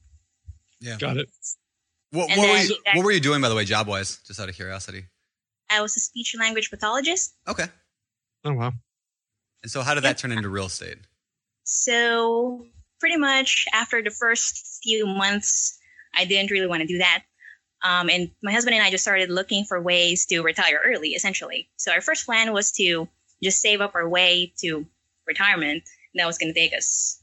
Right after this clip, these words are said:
Speaker 3: like, a couple decades.
Speaker 1: Yep.
Speaker 3: So that was a no-go. And then somehow, I think I just started Googling and somehow found the Bigger Pockets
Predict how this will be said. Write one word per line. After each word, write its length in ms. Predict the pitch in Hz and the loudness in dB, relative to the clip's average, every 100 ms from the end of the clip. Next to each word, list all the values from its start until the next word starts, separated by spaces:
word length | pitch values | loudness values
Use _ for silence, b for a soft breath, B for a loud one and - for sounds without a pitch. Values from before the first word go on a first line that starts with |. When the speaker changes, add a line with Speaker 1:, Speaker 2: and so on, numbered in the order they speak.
| - - _ - | -20 -20 _ -6
Speaker 3:
like, 140 | - - _ - - - - | -6 -6 _ -10 -10 -10 -10
a 40 | |
couple 240 | - - 156 | -6 -4 0
decades. 560 | 165 - 147 - - - - | 0 0 -4 -4 -6 -8 -12
Speaker 1:
Yep. 200 | 110 - | -10 -6
Speaker 3:
So 280 | 180 156 165 - - | -4 -4 -6 -10 -2
that 100 | 175 | 0
was 140 | 180 | 0
a 40 | |
no-go. 460 | 170 160 160 156 160 - B B B - | 0 0 0 0 -2 -6 B B B -2
And 120 | 190 | 2
then 100 | 190 | 2
somehow, 580 | 196 285 285 262 240 233 | 2 0 2 4 4 4
I 100 | 220 185 | 4 2
think 180 | 233 | 2
I 40 | 180 | 0
just 120 | 185 | 0
started 300 | - 196 180 | 0 0 0
Googling 400 | 170 196 190 180 | 0 0 2 2
and 120 | 175 175 _ _ _ - | 0 -2 _ _ _ -6
somehow 260 | 233 220 | 0 0
found 240 | 214 208 185 | 2 0 0
the 40 | |
Bigger 200 | 175 180 | -2 -4
Pockets 800 | 180 175 175 - - - - - | -2 -4 -4 -8 -4 -4 -4 -6